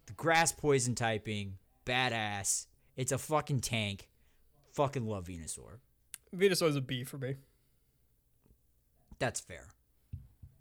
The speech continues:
Speaker 1: That's fair. Charmander.
Speaker 2: Charmander's
Speaker 1: C tier.
Speaker 2: also a B for me.
Speaker 1: C tier. I, I, I, it's fine. Charmander's fine.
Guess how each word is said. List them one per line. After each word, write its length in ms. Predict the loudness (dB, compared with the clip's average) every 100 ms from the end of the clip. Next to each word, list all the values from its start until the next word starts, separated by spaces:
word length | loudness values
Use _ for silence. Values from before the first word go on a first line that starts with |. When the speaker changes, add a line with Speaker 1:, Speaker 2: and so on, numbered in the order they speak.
| -14
Speaker 1:
That's 240 | -12 -12 -16
fair. 260 | -18 -20 -20 _ _ _ _ _ _ -20 _ _ _ _ -20 -20 _ _ _ -20 _ _ -6
Charmander. 680 | 2 4 4 0 -6 -14 -18 _ _ _ _ _ _ _ _ 2
Speaker 2:
Charmander's 360 | 4 6 4
Speaker 1:
C 60 | 2 -6
tier. 140 | -12 0
Speaker 2:
also 340 | 2 2 2
a 60 | 2
B 500 | 0 -4 -4 -2 -6
for 180 | -8 -10
me. 300 | -10 -12 -14 _ _ _ _ _ _ _ _ -20 _ _ _ _ -8
Speaker 1:
C 260 | -4 -2 -4
tier. 340 | -12 -14 -16 _ _ _ _ _ _ _ _ _ _ -8
I, 240 | -6 -6 -12 -10
I, 380 | -8 -4 -4 -4
I, 40 | -4
it's 280 | -2 -2
fine. 420 | -4 -6 -10 -12 -18 _ _ _
Charmander's 460 | -2 0 0 -4 -10
fine. 300 | -14 -16